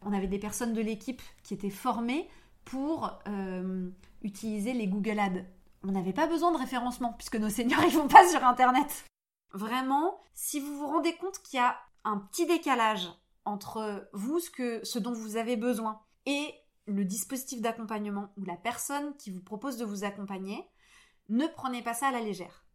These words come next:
En fait, ça peut être énorme, ce différentiel-là. Si vous êtes comme moi, essayez de trouver quelque chose qui répond davantage à votre besoin à vous, quitte à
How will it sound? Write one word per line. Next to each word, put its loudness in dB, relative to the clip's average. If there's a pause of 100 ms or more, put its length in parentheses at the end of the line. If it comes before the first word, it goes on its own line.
En -6
fait, -4 (280)
ça -4
peut -6
être -4 (160)
énorme, -2
ce -10
différentiel-là. -8 (300)
Si 2
vous 2
êtes -2
comme 2
moi, 4 (180)
essayez -2
de -6
trouver -8
quelque -8
chose -8
qui -10
répond -8
davantage -2
à -2
votre -6
besoin 0
à 2
vous, -6 (560)
quitte -4 (140)
à 6